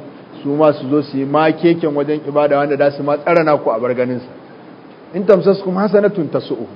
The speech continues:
Duk wata kyakkyawa in da ta same ku, to sai ta ɓata musu rai. To wannan kuwa ko kafirai ne ko munafukai haka ne. Ba sa so su ga ci gaban musulunci, ba sa so su ga yaɗuwar musulunci.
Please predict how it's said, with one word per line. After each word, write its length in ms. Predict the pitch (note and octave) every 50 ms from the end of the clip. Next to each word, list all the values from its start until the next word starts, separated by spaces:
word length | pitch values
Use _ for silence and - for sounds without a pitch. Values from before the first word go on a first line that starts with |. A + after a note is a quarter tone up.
| - - - - - - - - C3
Duk 200 | F3+ A#3 A#3+ A#3+
wata 200 | A#3+ A3+ B3 A#3+
kyakkyawa 580 | A#3+ A#3 F#3+ G3 - F#3+ F3+ F3+ F3+ F3+ F3+ F3+
in 80 | F#3
da 140 | F#3+ F#3+ F#3
ta 100 | F3+ F3+ E3+
same 340 | - D#3 C#3 C#3 D3+ D#3+ D#3+
ku, 160 | - - C#3 A#2+ - - - - -
to 80 | B2+
sai 160 | A#2+ - D3+ C#3+
ta 120 | D3 D3
ɓata 300 | C#3+ D3 D3 C#3+ D3 B2+ A2+
musu 240 | A2+ A2 - -
rai. 120 | G#2 F#2+ F#2 -
To 80 | - A#2+
wannan 280 | C#3+ F#3 G3 G#3 G#3 F#3+
kuwa 200 | - F#3+ F3+ E3
ko 180 | - G3 G#3+ G#3
kafirai 500 | G#3 G3 E3+ D#3+ - F3 F3 G3+ G#3 G#3
ne 140 | G3+ G3 E3+
ko 220 | E3+ - F3+ F#3+
munafukai 540 | F#3 F3 D#3+ D#3 C#3+ B2+ G#2+ A#2+ - D3+ D3
haka 260 | D3+ D#3+ D#3+ D#3 C#3
ne. 100 | A2+ F#2+ F#2+ - - - - - - - - -
Ba 180 | - D#3+ G3+ G3+ -
sa 120 | G3 E3
so 180 | D#3+ - F3+ E3
su 140 | - D3+
ga 100 | D3 D3+
ci 180 | D3 D3 - E3+
gaban 240 | D3+ C#3 C3 C#3 C#3 D3
musulunci, 560 | D3+ D3 C3+ - D3+ D#3 D#3 D3 - - C#3+ C#3 - - - - - - -
ba 160 | - E3+ G#3+
sa 160 | G#3+ - F#3+ -
so 140 | - E3+
su 140 | D3 - - C3+
ga 80 | D3 D3
yaɗuwar 420 | D3+ D3+ D#3+ - - C#3+ C3+ C3
musulunci. 640 | C3 C3 B2 - - C3+ B2+ B2+ A#2+ A2+ - -